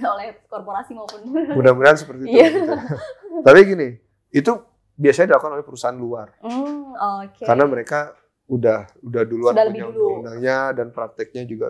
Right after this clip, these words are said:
Speaker 2: udah lebih, lebih established gitu ya. Nah, Indonesia ini kan baru.
Speaker 1: Hmm.
Speaker 2: Nah, itu, <clears throat> eh,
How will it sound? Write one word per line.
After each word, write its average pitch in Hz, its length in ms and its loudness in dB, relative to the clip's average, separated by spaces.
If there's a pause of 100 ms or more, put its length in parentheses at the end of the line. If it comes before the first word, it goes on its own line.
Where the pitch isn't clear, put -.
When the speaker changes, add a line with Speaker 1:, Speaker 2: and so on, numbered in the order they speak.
Speaker 2:
udah 113 80 -20
lebih, 110 320 -18 (640)
lebih 110 300 -8 (100)
established 117 720 -2
gitu 107 240 -18
ya. 110 160 -20
Nah, - 240 -20
Indonesia 113 240 -6
ini 127 80 -10
kan 160 160 2
baru. 127 320 -4 (160)
Speaker 1:
Hmm. 208 240 -20 (560)
Speaker 2:
Nah, 107 240 -14
itu, 165 160 6 (240)
<clears throat> - 320 -10 (880)
eh, 110 360 -6